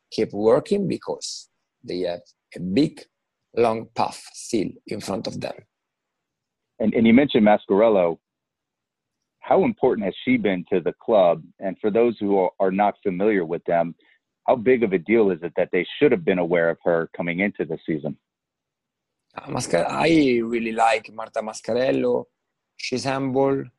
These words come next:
Speaker 1: You can look at her always with a smile on her face.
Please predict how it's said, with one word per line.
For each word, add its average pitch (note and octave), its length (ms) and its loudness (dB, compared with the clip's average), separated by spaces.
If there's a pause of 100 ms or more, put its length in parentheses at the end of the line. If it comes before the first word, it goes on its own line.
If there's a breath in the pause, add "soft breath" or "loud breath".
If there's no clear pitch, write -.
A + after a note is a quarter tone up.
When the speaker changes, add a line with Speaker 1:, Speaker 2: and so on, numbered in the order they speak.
Speaker 1:
You B2+ 140 -6
can C3 280 0
look C3+ 180 -2
at B2+ 140 -4
her C3 160 4
always C3 420 -4
with A#2+ 240 -4
a B2 260 0 (320)
smile B2 460 -2
on B2 120 -4
her A#2 180 -6
face. B2+ 640 -4